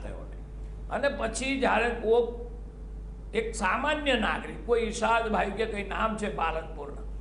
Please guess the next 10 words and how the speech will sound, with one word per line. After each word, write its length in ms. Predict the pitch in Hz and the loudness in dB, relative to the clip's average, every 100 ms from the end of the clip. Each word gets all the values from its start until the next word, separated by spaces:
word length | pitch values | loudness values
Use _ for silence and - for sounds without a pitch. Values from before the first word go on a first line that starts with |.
| - - | -8 2
એ 80 | 247 | 4
પાછળ 500 | 269 247 262 277 302 | 4 4 4 4 4
ને 160 | 294 294 | 4 2
પાછળ 580 | - 294 247 285 311 | 2 2 4 4 4
પડી 260 | - 226 202 | 2 2 2
રહ્યા, 280 | 165 147 143 - - - - - | 0 0 -2 -6 -10 -10 -8 0
જાનના 400 | 214 247 277 285 | 2 2 2 2
જોખમે 500 | 262 254 220 247 262 | 4 4 4 2 2
લડતા 480 | 240 185 - 240 254 | 2 0 2 4 4
રહ્યા. 280 | 226 - | 4 0